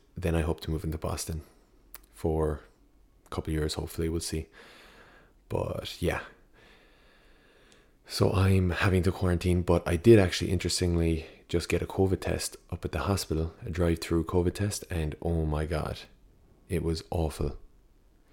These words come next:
So I've had the covid test already in Ireland, in Limerick, and it was grand. It was just, like,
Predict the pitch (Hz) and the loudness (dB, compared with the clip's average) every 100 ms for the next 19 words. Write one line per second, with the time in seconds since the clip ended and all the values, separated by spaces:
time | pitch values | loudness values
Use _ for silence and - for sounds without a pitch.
0 | _ - 87 82 - - 101 92 101 - | _ 0 2 2 -2 2 4 4 2 2
1 | 87 80 - 82 - - 82 78 - 82 | 2 2 -2 -4 -2 0 0 0 -2 -2
2 | 78 76 78 - - - - - 95 82 | -2 -4 -6 -8 -12 -10 -12 -4 0 2
3 | 76 - - 82 85 78 - - - - | 0 -6 -4 0 0 0 -4 -16 -14 -14
4 | _ - _ _ _ _ _ - 80 73 | _ -20 _ _ _ _ _ -6 -2 -2
5 | 73 - - - - 85 80 - - - | -4 -6 -6 -2 0 2 0 -4 -6 -4
6 | 85 80 - | -4 -4 -8